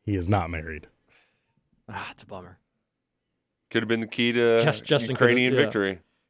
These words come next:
Speaker 2: Murray lost to Auburn, not Alabama. Yeah, I think they lost to E T S U or something like that.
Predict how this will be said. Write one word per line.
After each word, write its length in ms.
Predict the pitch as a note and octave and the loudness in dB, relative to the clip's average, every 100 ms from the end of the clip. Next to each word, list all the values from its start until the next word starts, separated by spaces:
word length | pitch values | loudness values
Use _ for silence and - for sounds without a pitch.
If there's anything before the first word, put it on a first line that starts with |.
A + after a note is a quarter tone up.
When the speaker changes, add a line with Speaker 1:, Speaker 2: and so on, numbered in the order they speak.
| _ | _
Speaker 2:
Murray 240 | F3 G#3 | 8 10
lost 260 | F#3+ F3 - | 12 10 8
to 100 | D#3 | 2
Auburn, 580 | C3+ E3 D#3+ C3 A#2 C3+ | 8 10 10 8 2 0
not 200 | C3+ C#3+ | 2 4
Alabama. 600 | B2+ G#2+ G2+ G2 A#2+ D3+ _ _ _ - | 6 4 0 -4 -4 -8 _ _ _ -4
Yeah, 120 | B2 | -4
I 40 | |
think 120 | G#2+ G2+ | -4 -6
they 40 | |
lost 220 | G2+ G2 | -4 -6
to 60 | G#2+ | -8
E 60 | G#2 | -12
T 180 | - G2 | -8 -10
S 140 | - | -8
U 120 | G#2+ | -8
or 60 | G#2+ | -8
something 300 | A2+ G#2+ G#2+ | -10 -10 -10
like 180 | G#2 - | -10 -10
that. 180 | G#2+ | -12